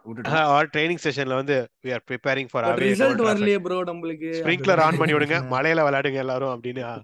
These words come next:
Speaker 3: ரிசல்ட்
Speaker 2: பண்ணி
Speaker 3: வரலையே, நல்லா ஆடி ரிசல்ட் வரலையே. போன வருஷமே நல்லா ஆடி ரிசல்ட் வரலையே. அதுதான், that's what hurts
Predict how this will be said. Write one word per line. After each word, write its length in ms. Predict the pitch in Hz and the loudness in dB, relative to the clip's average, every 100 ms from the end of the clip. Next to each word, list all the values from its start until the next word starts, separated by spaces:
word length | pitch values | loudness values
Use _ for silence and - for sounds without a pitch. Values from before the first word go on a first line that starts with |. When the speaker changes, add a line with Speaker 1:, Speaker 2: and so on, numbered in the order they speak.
| _ | _
Speaker 3:
ரிசல்ட் 340 | 143 147 185 | -10 -6 -2
Speaker 2:
பண்ணி 200 | 185 175 | -2 0
Speaker 3:
வரலையே, 440 | 165 156 151 156 151 | 0 0 0 -2 -2
நல்லா 280 | 147 185 196 | -2 0 0
ஆடி 220 | 190 196 | 0 0
ரிசல்ட் 380 | 180 160 175 170 | -2 -2 -4 -4
வரலையே. 200 | 160 160 | -6 -6
போன 260 | 151 180 | -8 -6
வருஷமே 440 | 190 185 202 196 202 | -6 -6 -6 -6 -4
நல்லா 280 | 180 180 180 | -4 -2 -2
ஆடி 260 | 170 170 | -2 -6
ரிசல்ட் 360 | 165 143 151 147 | -8 -6 -8 -8
வரலையே. 240 | 139 143 | -8 -8
அதுதான், 460 | 143 131 139 175 180 | -6 -4 -2 -2 -2
that's 300 | 156 147 - | -8 -10 -8
what 180 | 196 139 | -6 -4
hurts 280 | 170 196 | -4 -4